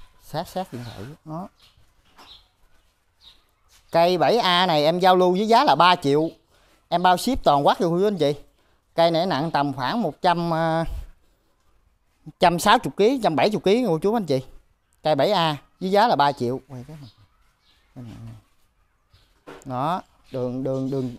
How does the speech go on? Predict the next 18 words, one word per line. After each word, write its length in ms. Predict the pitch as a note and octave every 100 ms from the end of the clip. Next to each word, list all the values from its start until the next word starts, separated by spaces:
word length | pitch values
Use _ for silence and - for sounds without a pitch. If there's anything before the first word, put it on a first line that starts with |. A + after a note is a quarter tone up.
| -
đường 500 | D#3 C3 B2+ B2+ A#2+
thân 220 | D#3 D3+
rất 160 | F#3+
là 60 | D#3
đẹp 200 | B2 -
nha. 200 | E3 D3+ _ _ _ _ _ _ _ _ _ _
Rồi, 320 | C3 C3+ C3+
tiếp 200 | C3 A3 -
tục 140 | D3
cô 100 | E3+
chú, 180 | E3 A3+
bác 80 | A#3+
anh 100 | G#3+
chị, 140 | E3+
là 200 | C#3 D#3+
cây 240 | C3+ E3 E3+
tám 220 | F3+ C4
A. 340 | G#3 G3 E3+